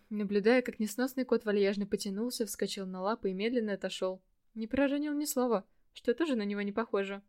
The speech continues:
Тут же выкинула из головы пушистого мерзавца, зашла в дом. Рьяна была не одна. Серый сидел за столом и что-то яростно ей выговаривал. Не спеша прошла в комнату, села на стул. Ворк умолк,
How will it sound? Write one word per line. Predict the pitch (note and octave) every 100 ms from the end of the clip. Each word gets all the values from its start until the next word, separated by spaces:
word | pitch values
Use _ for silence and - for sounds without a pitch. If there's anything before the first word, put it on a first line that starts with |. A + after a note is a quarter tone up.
| _
Тут | - A3+
же | G#3+ G3
выкинула | G3+ G#3 G3 G3
из | F#3+
головы | F#3+ G3 G#3
пушистого | G#3+ G3 F#3+ - F#3+
мерзавца, | G3 F#3+ F#3 F3 G3 F#3+ _ -
зашла | F#3 F3 G3 F#3
в |
дом. | F#3 F3+ F3+ _ _ _ _ _ _ _ _ _ _ _ _ _
Рьяна | G3 G3+ G#3
была | F#3 F#3+ F#3
не | G3+
одна. | F#3+ F3 E3+ - _ _ _ _ _ _
Серый | - A#3+ A#3+
сидел | A3+ F#3+ F#3
за | F#3
столом | F3 G3 G#3+ G3+
и |
что-то | G3+ F3+
яростно | E3+ F3+ F#3+ -
ей | G3 F#3
выговаривал. | F3+ G3+ F#3+ F#3 F3+ F3+ F3 _ _ _ _ _ _ -
Не | A#3
спеша | A3 A3 - B3+
прошла | A3+ - G#3
в |
комнату, | - F#3 F#3 F#3 F3+ _ _ _ -
села | - G3 F#3+
на | G3
стул. | G3+ - F#3 - _ _ _ _ -
Ворк | G3+ G3+ G3
умолк, | A3+ G3+ F#3 F3+